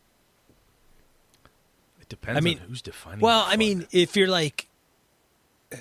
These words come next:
Speaker 2: uh, okay, so it's a matter of perspective.
Speaker 1: Okay,
Speaker 2: So are
Speaker 1: I get
Speaker 2: you,
Speaker 1: that.
Speaker 2: are you talking about squashing somebody's fun, but their fun, their idea of fun is not cohesive to the group?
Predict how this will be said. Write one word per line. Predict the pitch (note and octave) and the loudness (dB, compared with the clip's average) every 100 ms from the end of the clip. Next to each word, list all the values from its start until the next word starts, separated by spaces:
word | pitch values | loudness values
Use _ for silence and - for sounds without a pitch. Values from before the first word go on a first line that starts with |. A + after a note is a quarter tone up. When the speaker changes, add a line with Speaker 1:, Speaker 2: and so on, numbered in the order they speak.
| - _ _ _ - | -20 _ _ _ -18
Speaker 2:
uh, | B2 - - - | -16 -14 -12 -6
okay, | D#3+ - C#3 A2+ | -4 0 0 2
so | - D3+ | 0 0
it's | - | -2
a | |
matter | C#3 C#3 C3 | 0 0 0
of | - | -2
perspective. | G#2+ - - - _ _ _ _ _ _ _ _ _ _ _ _ _ _ _ _ _ _ _ _ _ - | -6 -4 -8 -12 _ _ _ _ _ _ _ _ _ _ _ _ _ _ _ _ _ _ _ _ _ -2
Speaker 1:
Okay, | G#3+ | 2
Speaker 2:
So | D#3+ | 4
are | C3 | 4
Speaker 1:
I | C3 | 2
get | D3 D3+ | 4 4
Speaker 2:
you, | C#3+ | 2
Speaker 1:
that. | F2+ - - _ _ C3+ | 0 -4 -12 _ _ -4
Speaker 2:
are | |
you | C3 | 0
talking | E3 D#3 | 0 2
about | C#3+ C3 | 0 0
squashing | - - C3+ C3+ D3 B2 | 0 2 2 2 0 -2
somebody's | C3+ B2+ A#2+ | -2 0 0
fun, | - C3 C3+ | 0 -2 -2
but | B2 A#2 | -4 -4
their | B2+ B2 | -2 -2
fun, | - C#3 C3 | -2 -4 -2
their | C3 C3+ | -2 0
idea | B2+ B2+ C3 | 0 0 -2
of | A2+ | -2
fun | - B2+ | -2 -2
is | A2+ G#2 | -2 -2
not | A#2+ B2 B2+ - - | 2 2 2 -4 -6
cohesive | C3 G#2+ C3 - G#2+ | -4 -2 -2 -2 -4
to | A#2 | -8
the | G2+ | -6
group? | F#2+ C#3+ | -2 -2